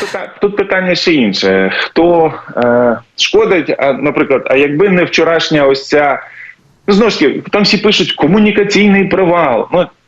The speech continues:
чесно, е, ну, все рівно.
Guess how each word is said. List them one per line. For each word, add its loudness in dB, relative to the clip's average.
чесно, 2
е, 2
ну, 0
все 0
рівно. 2